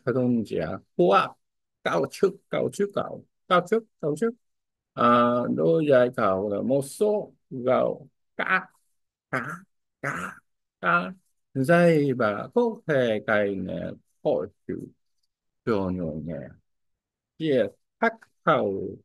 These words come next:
thành phát khảo năng, không, sẽ giúp truyền tải thông điệp. Còn bạn là cho rằng, hả? Khuyên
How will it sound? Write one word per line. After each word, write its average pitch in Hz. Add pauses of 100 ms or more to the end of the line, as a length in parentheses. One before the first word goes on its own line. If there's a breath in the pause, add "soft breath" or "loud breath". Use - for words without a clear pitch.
(100)
thành 147
phát 220 (220)
khảo 110
năng, 123 (580)
không, 135 (1120)
sẽ 123
giúp 226 (960)
truyền 123
tải - (600)
thông 131
điệp. - (580)
Còn 104
bạn 98
là 87
cho 98
rằng, 78
hả? - (1120)
Khuyên 226